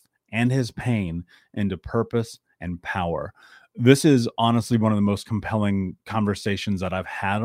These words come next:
on Think Unbroken podcast. I was so moved. I got emotional. I got goosebumps listening to this man's journey, his story, his mission. Um, I, I wanna just honor him for coming on and sharing a tremendous amount of vulnerability in this episode.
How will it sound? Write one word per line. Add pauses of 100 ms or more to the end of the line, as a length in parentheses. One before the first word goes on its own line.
on
Think
Unbroken
podcast. (400)
I
was
so
moved.
I
got (140)
emotional.
I
got
goosebumps
listening
to
this
man's
journey,
his
story,
his
mission. (340)
Um,
I,
I
wanna
just
honor
him
for
coming
on
and
sharing
a (220)
tremendous
amount
of
vulnerability
in
this
episode.